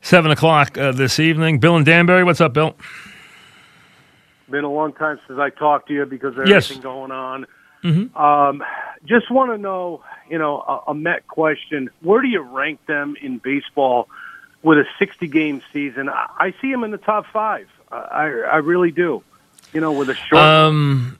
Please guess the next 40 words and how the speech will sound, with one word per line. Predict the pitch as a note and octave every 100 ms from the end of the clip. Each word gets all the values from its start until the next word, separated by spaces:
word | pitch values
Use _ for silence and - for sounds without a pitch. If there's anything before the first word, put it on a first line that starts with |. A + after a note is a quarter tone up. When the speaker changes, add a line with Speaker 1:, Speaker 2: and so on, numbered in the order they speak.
| -
Speaker 1:
I | D#3
got | F3+ G3+
a |
couple | - F#3 F#3 E3+
of |
question | - E3+ D#3+ - D3
marks | C3+ C#3 B2+ -
that | C#3 B2+ -
it | - C3
depends | A#2+ A2+ D3 D3 A#2+
how | C3+
you're | C#3 C3+
gonna | C3 B2
answer | G#2+ B2 B2+ A#2 C3 B2
'em. | A#2 A2 -
Uh, |
number | C#3 C#3+ C#3+
one | C3+ C3+ F3 E3+
is | B2+
Cespedes. | D3 C#3 - C3 B2+ A2+ - -
Is | A#2+
he | C3
gonna | C3+ B2+
be | B2 C3+
a | A#2+
factor, | D3 D3 - C#3
not | C3+ B2+ B2+
factor? | - B2 G#2+ C#3+ B2
If | B2+
he's | C3
a | B2+
factor, | - D#3+ - C#3+ B2+ C3
that | - C3 A#2
really, | C#3 C3+ B2+
that | A#2+
lineup's | A2+ B2+ B2 -
gonna | B2+
be | A2+
very | G#2+ B2 A#2
dangerous. | A#2 A#2 A2+ A2+ -